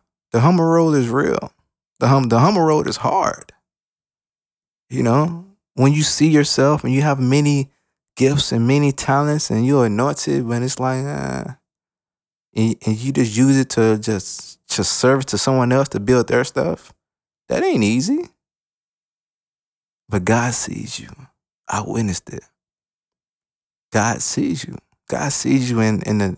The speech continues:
in a, in a quiet place, in your closet, away. He sees you in the background. He's gonna bring that person up. And I've seen it many times. He does that. He really does that. But it's about doing it his way.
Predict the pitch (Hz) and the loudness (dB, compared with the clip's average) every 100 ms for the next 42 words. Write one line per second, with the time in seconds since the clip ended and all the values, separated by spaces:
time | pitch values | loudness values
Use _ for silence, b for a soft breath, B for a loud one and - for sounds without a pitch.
0 | - 107 95 - - 95 - - - - | -6 -4 -4 -4 -4 -4 -2 -2 -4 -6
1 | - 50 - - - _ _ - 107 95 | -6 -4 -4 -8 -12 _ _ -2 0 0
2 | - - 53 - - - _ _ _ _ | 0 -2 -2 -4 -8 -14 _ _ _ _
3 | 98 95 87 82 98 123 - 139 131 101 | -2 0 0 -2 -8 -8 0 0 2 0
4 | 98 98 98 98 107 151 165 147 143 147 | 0 0 0 0 0 -2 -2 -2 0 0
5 | 143 156 143 156 165 - 156 - - 139 | 0 -2 -2 -2 -4 -4 -6 -4 -2 0
6 | 127 160 156 180 170 110 - 156 139 156 | 0 0 0 -2 -2 -2 -2 -4 0 0
7 | 135 90 - - _ _ _ _ _ _ | -2 -4 -6 -10 _ _ _ _ _ _
8 | _ - 151 147 123 135 139 135 123 123 | _ -6 -4 -2 2 4 4 2 0 -2
9 | 120 - - - - _ _ _ _ _ | -2 -8 -8 -10 -16 _ _ _ _ _
10 | _ _ _ _ _ _ _ _ _ _ | _ _ _ _ _ _ _ _ _ _
11 | _ _ _ _ _ _ _ _ _ _ | _ _ _ _ _ _ _ _ _ _
12 | _ _ - 139 139 131 120 - _ _ | _ _ 0 2 4 2 0 -4 _ _
13 | _ - 131 123 107 113 110 - - - | _ -2 2 2 0 0 -2 -2 -6 -8